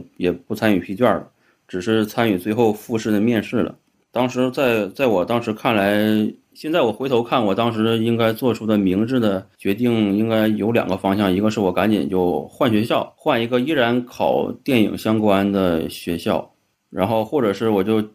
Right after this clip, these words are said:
就地找工作。虽然那个时候可能八月也不太好弄了，但是，对，也还，也还来得及。嗯，但是当时我毕竟跟那一个在我看来很厉害的老师，又是博导教授，然后也学术能力也还行，然后而且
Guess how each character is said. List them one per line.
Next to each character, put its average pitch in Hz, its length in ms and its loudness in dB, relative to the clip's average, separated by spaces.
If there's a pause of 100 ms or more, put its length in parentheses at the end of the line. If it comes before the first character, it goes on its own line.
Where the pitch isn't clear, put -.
(100)
就 123 220 0
地 110 400 0
找 90 160 0
工 101 200 0
作。 104 160 2
虽 117 160 -2
然 110 240 2
那 120 120 0
个 107 80 0
时 101 100 -6
候 98 180 0
可 95 200 -6
能 95 320 0
八 104 180 0
月 104 180 2
也 87 140 0
不 - 180 -10
太 110 140 0
好 85 140 -6
弄 104 200 -2
了， - 120 -8 (280)
但 101 140 -6
是， 95 500 -2 (200)
对， 107 160 0
也 95 120 2
还， 110 220 2
也 98 160 0
还 107 140 2
来 101 120 0
得 110 80 0
及。 101 300 -6 (120)
嗯， 101 360 0
但 123 100 0
是 123 80 0
当 127 160 0
时 120 120 0
我 95 580 0 (280)
毕 160 140 -12
竟 147 320 0 (320)
跟 135 180 -2
那 143 120 2
一 123 80 2
个 127 160 2
在 143 120 -2
我 120 120 2
看 127 160 -4
来 123 140 2
很 113 220 -2
厉 143 160 2
害 123 120 0
的 110 100 2
老 98 240 0
师， 110 260 -2
又 113 120 2
是 113 80 -4
博 101 220 0
导 82 200 2
教 101 220 -2
授， 104 180 0
然 90 140 0
后 95 380 0
也 85 300 -4 (440)
学 - 200 -4
术 117 160 0
能 101 200 2
力 113 80 2
也 90 100 0
还 101 180 -4
行， 95 280 -4
然 95 100 -2
后 107 260 2
而 110 100 -2
且 104 300 2